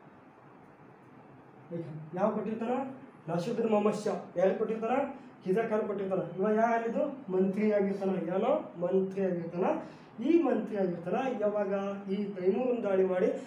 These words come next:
ಪುನಃ ಹೋಗುವ ಸಂದರ್ಭದಲ್ಲಿ ತನ್ನ ತಾಯ್ನಾಡಿಗೆ ಅಂತ ಹದಿಮೂರು ನೂರ ತೊಂಬತ್ತೊಂಬತ್ತಕ್ಕೆ ಹೋಗುವ ಸಂದರ್ಭದಲ್ಲಿ ಅಲ್ಲಿ ಇರ್ತಕ್ಕಂಥ ಕಪ್ಪು ಕಾಣಿಕೆ ಎಲ್ಲ ಒಂದು ವಶಪಡಿಸ್ಕೊಂಡು ಏನಿರ್ತಾವಲ್ಲ, ಎಲ್ಲ ಯಾರಿಗೆ ಕೊಡ್ತಾನಪ್ಪ ಅಂದ್ರೆ ಈ ಖಿಜಾ ಖಾನ್ ಎಂಬ ವ್ಯಕ್ತಿಗೆ ಕೊಡ್ತಾನ. ಯಾರಿಗೆ? ಖಿಜಾ ಖಾನ್ ಎಂಬ ವ್ಯಕ್ತಿ ಕೊಡ್ತಾನ. ಈ ಖಿಜಾ ಖಾನ್ ತೆಗೆದುಕೊಂಡು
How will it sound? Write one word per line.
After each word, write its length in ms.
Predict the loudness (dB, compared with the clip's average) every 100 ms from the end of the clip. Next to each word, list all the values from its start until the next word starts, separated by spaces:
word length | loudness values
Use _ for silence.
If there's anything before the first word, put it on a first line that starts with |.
| -14 -2
ಪುನಃ 240 | 2 2 2
ಹೋಗುವ 460 | 2 4 4 2
ಸಂದರ್ಭದಲ್ಲಿ 640 | 2 0 0 0 0 0 0
ತನ್ನ 260 | 4 4
ತಾಯ್ನಾಡಿಗೆ 600 | 4 2 2 2 2 2 2
ಅಂತ 260 | 0 0 0 0 -6 -14 -16 -6
ಹದಿಮೂರು 360 | -2 0 0 2
ನೂರ 200 | 0 0
ತೊಂಬತ್ತೊಂಬತ್ತಕ್ಕೆ 680 | 0 -2 -2 -4 -4 -2
ಹೋಗುವ 220 | 2 2 2
ಸಂದರ್ಭದಲ್ಲಿ 460 | 0 0 0 2 0 -4 -4
ಅಲ್ಲಿ 180 | 2 6
ಇರ್ತಕ್ಕಂಥ 440 | 4 4 -2 -4 -6
ಕಪ್ಪು 360 | -4 -6 -4
ಕಾಣಿಕೆ 280 | -4 -2 -2
ಎಲ್ಲ 140 | 0
ಒಂದು 340 | 0 0 0 -2
ವಶಪಡಿಸ್ಕೊಂಡು 540 | -2 -6 -6 -2 0
ಏನಿರ್ತಾವಲ್ಲ, 540 | 0 0 0 0 -2 -8 -14 -4
ಎಲ್ಲ 140 | -2 0
ಯಾರಿಗೆ 180 | 0 0
ಕೊಡ್ತಾನಪ್ಪ 340 | -2 -4 -4 -4
ಅಂದ್ರೆ 220 | -2 -2
ಈ 100 | -2
ಖಿಜಾ 320 | -4 -2 0
ಖಾನ್ 180 | 0 0
ಎಂಬ 200 | 2 2
ವ್ಯಕ್ತಿಗೆ 340 | 0 -2 -6 -4
ಕೊಡ್ತಾನ. 280 | -2 0 0 0 -4 -14 -20 -20 -12 -6
ಯಾರಿಗೆ? 200 | -4 -4 -6 -12 -16 -6
ಖಿಜಾ 200 | 0 0
ಖಾನ್ 180 | 0 -2
ಎಂಬ 120 | 2
ವ್ಯಕ್ತಿ 340 | 2 0 -4
ಕೊಡ್ತಾನ. 400 | -4 0 0 0
ಈ 180 | -2 -4
ಖಿಜಾ 220 | -4 -4
ಖಾನ್ 300 | -4 -2 -4
ತೆಗೆದುಕೊಂಡು 600 | -2 -4 0 0 0 -2